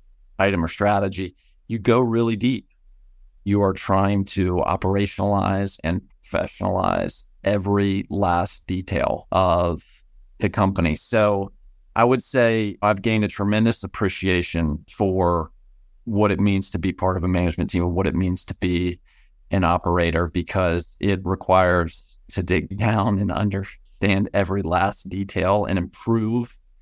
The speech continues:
each one of those items every day, week, month, year.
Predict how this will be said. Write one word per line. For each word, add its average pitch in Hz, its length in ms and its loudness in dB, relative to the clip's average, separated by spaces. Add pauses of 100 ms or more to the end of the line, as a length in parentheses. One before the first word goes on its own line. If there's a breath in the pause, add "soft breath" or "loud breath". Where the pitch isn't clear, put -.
(320)
each 113 280 0
one 107 200 2
of 101 120 0
those 101 240 2
items 110 500 2
every 101 300 -2
day, 101 420 2
week, 101 460 -2
month, 101 400 0 (140)
year. 107 420 2